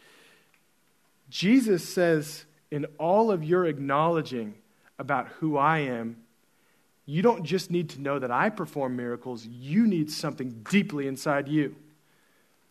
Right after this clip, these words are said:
John Piper is a pastor in Minnesota. Uh, he says this about this passage, about Jesus' abrupt response to Nicodemus. He says, "What happens in the new birth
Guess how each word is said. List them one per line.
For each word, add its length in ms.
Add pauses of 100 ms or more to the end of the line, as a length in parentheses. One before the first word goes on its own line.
(400)
John 260
Piper 600 (960)
is 140
a 40
pastor 680 (240)
in 160
Minnesota. 680 (580)
Uh, 300
he 240
says 340
this 260
about 220
this 160
passage, 680 (2000)
about 240
Jesus' 460
abrupt 480
response 920
to 300
Nicodemus. 640
He 80
says, 260 (300)
"What 160
happens 540
in 220
the 80
new 220
birth 560